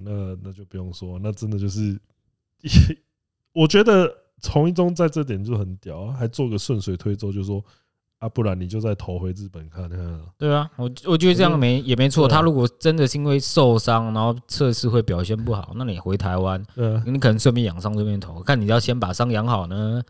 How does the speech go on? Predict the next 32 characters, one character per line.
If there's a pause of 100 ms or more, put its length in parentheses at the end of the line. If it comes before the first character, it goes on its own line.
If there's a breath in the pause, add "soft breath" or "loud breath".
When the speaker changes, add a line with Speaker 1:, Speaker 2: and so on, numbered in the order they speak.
(460)
Speaker 2:
还
是
你
就 (120)
这
样
子
投
了。 (220)
Speaker 1:
对
啊， (320)
就 (440)
Speaker 2:
因
为
其
实
大
家
也
不
确
定
他
现
在
到
底
是
伤
好
了
没。